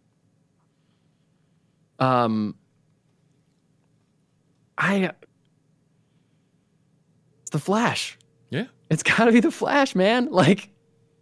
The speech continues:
Speaker 1: it's just taken so long for them to make this movie. It's taken them so long.
Speaker 2: Well, I mean, we didn't,
Speaker 1: And it's
Speaker 2: we
Speaker 1: moved
Speaker 2: also
Speaker 1: so
Speaker 2: didn't
Speaker 1: many times.
Speaker 2: specify, we also didn't specify best movie of twenty-three.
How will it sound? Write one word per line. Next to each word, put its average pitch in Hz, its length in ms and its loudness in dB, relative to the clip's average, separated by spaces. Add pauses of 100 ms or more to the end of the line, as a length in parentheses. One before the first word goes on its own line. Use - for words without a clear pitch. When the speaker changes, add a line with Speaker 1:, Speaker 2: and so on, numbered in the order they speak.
(500)
Speaker 1:
it's - 360 -4 (280)
just - 160 -4
taken 269 280 2
so 233 240 2
long 262 280 4
for 208 100 -4
them 180 140 2
to 139 80 4
make 233 120 6
this 185 160 0
movie. 202 480 2 (160)
It's 202 140 -4
taken 339 260 0
them 320 120 2
so 370 400 0
long. 381 440 2
Speaker 2:
Well, 170 120 -2
I 180 120 -4
mean, 185 180 0
we 143 120 -2
didn't, 190 160 -2
Speaker 1:
And 220 80 2
it's 143 80 -2
Speaker 2:
we - 80 4
Speaker 1:
moved 262 60 6
Speaker 2:
also 247 200 2
Speaker 1:
so 277 80 2
Speaker 2:
didn't 269 60 2
Speaker 1:
many 277 120 2
times. 277 240 2
Speaker 2:
specify, 170 360 -4
we 131 180 -4
also 170 180 -4
didn't 180 160 -6
specify 160 380 -6
best 104 500 -8
movie 156 320 -6
of 151 140 -10
twenty-three. 180 600 -10